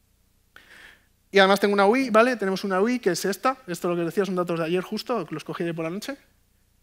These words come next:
donde puedes gestionar todo la, todo la, el tráfico que entra por,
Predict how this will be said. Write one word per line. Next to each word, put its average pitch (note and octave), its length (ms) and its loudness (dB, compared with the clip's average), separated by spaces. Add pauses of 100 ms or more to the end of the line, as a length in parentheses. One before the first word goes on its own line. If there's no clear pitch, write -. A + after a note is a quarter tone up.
(200)
donde E3+ 180 2
puedes F#3 200 4
gestionar E3+ 360 0
todo D#3 220 0
la, C#3+ 400 -2
todo D#3+ 160 0
la, D3+ 260 0
el C#3+ 120 -4
tráfico D#3+ 340 -2
que D#3+ 60 -6
entra D#3 180 -6
por, C#3+ 400 -10